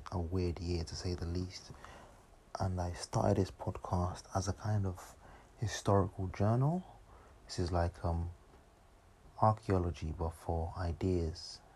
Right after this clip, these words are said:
I am the modern day Herodotus. So I would be remiss if I didn't put this kind of situation into historical context in terms of what's happening right now. And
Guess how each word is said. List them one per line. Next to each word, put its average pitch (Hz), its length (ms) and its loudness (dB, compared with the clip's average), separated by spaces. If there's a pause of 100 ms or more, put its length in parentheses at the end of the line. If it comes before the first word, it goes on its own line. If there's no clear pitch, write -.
(1200)
I 90 140 -2
am 85 120 0
the 85 80 -2
modern 90 400 0
day 87 260 0
Herodotus. 87 800 -2 (1400)
So 92 540 2
I 92 100 4
would 90 200 2
be 90 100 0
remiss 98 680 2 (100)
if 107 160 -2
I 90 80 2
didn't 90 400 2 (840)
put - 280 -2
this 98 200 0
kind 101 320 0
of 87 80 -2 (640)
situation 90 720 -2 (640)
into 95 280 2
historical 90 560 2
context - 840 -4
in 92 120 -2
terms 92 320 -2
of 85 100 -6
what's 98 140 0
happening - 320 -2
right 92 200 -2
now. 101 320 -2 (100)
And 92 300 -4